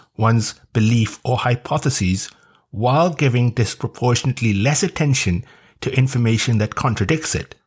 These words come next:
The effect is stronger for emotionally charged issues and deeply entrenched beliefs.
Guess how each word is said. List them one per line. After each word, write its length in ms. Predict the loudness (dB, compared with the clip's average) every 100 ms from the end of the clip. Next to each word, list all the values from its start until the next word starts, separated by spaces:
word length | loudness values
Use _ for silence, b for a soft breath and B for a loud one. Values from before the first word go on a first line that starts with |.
| _ _ _ _ _ _ _ _ -4
The 80 | -2
effect 400 | 0 0 -2 -2
is 120 | -2
stronger 560 | 0 0 2 2 2 0
for 180 | 2 2
emotionally 580 | 4 4 2 2 0 0
charged 480 | 0 2 0 0
issues 460 | -2 2 2 2 -2 B B B 0
and 280 | 0 0 _
deeply 400 | -2 0 -4 -2
entrenched 560 | -4 -4 0 0 -2 -4
beliefs. 560 | 0 2 0 -6 -10